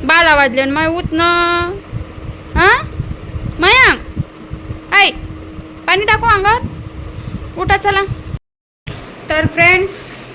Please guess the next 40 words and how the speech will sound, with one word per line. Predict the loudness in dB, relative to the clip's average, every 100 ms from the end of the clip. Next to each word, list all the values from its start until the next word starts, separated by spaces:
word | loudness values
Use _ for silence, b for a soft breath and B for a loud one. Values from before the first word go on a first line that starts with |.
| -6
मयंक | -2 0 0 0
उठला, | -2 -2 0 0
त्याला | -2 -6 -6 -4
आंघोळीला | -4 -2 -2 -2
पाठवलं. | -2 -4 -2 -2
"आवर | -2 -2 -2
बाबा," | -4 -4
म्हणलं | -4 -4 -4
लवकर, | -4 -6 -6
इथंच | -6 -6 -6
अकरा | -6 -4 -2
वाजले | -2 -4
अजून | -6 -4 -8
याचा | -10
पत्ता | -10 -10 -10
नाही. | -10 -10
त्याची | -8 -8 -4
बॅग | -4 -4
पॅक | -6 -6
करून | -6 -4 -4
ठेवली, | -4 -4 -6 -8 B B -8
हे | -4 -2
इकडे | 0
टिफिन | -2 -2 -2 0
पॅक | 0 0 -2
झाला. | -4 -2 -2 -4 -12 B B B -8
मला | -2 -2
सांगा, | 0 -2 0 -2 -6 -10 -4
एवढं | -2 0 -2
बाप | -4 -4 -6
करू | -6
शकतो | -6 -8 -8
का? | -10 -12 -14 -16 -18 -16 -10
आता | -10 -6
तुम्ही | -2 0
म्हणणार, | 0 -2 -4
"बापाचं | -4 -4 -4 -6
काम | -4 -4 -4
आहे | 0
कमवायचा." | 0 2 -4 -6 -10